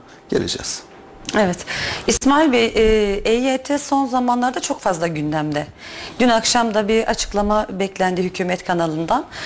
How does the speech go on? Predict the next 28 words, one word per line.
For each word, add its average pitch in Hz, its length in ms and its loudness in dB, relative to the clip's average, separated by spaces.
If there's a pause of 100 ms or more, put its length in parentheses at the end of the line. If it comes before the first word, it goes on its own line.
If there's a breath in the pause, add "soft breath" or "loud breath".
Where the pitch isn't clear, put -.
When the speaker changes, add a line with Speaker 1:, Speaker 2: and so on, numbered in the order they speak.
(180 loud breath)
Speaker 2:
E, 185 180 4
ama 233 280 4
herhangi 226 360 2
bir 196 60 2
açıklama 220 400 0
yapılmadı. 240 720 0
Aralık 240 480 0
ayı, 214 220 4
Ocak 214 440 -2
ayı 220 200 2
gibi, 180 360 -2 (340 loud breath)
e, 170 60 2
E 160 1000 0
Y 202 160 2
T'nin 202 260 -2
çıkacağı 202 460 0
noktasında 196 760 0
bir 180 140 -6
söylenti 202 600 0
var. 233 260 0 (400 loud breath)
E, - 500 0 (100)
bu 240 40 2
konuda 262 320 2
neler 233 300 2
söylersiniz? 190 760 0
Sizin 214 220 -2
düşünceniz 208 480 0
nedir? 196 300 0